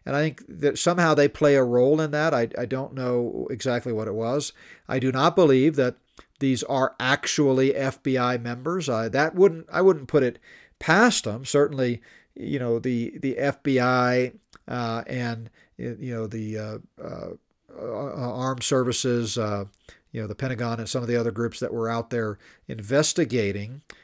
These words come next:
uh, this, the Air Force and so forth, uh, these U F O sightings might have had a reason to keep people quiet, but there are too many details that don't fit with a normal human being. You know, just the way they came and go, they disappear, they just don't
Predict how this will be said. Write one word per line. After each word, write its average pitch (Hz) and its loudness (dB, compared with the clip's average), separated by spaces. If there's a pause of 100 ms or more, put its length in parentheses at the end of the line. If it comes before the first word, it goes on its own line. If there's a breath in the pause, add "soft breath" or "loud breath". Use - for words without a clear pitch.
(160 loud breath)
uh, 104 -6
this, 110 -6
the - -8
Air 120 -2
Force 117 -2
and 104 -12
so 123 -4
forth, 113 -8 (380 soft breath)
uh, 110 -6
these 123 -4
U 127 2
F 117 -6
O 117 2
sightings 120 -6 (460 soft breath)
might 143 4
have 135 2
had 123 0
a 117 -2 (240 soft breath)
reason 127 -2
to 120 -4 (100)
keep - -2
people 120 -2
quiet, 110 -2
but 127 -4
there 139 -2
are 131 -6
too 233 0
many 190 -2 (440 soft breath)
details 139 2
that 135 -2
don't 147 0
fit 156 4
with 123 -4
a 120 -2
normal 135 -2
human 123 -6
being. 107 -6
You 107 -10
know, 101 -8
just 110 -8
the 110 -2
way 120 0
they 117 2
came 120 -6
and 117 -10
go, 113 0
they 107 -4
disappear, 113 -6
they 107 -2
just 104 -8
don't 117 -6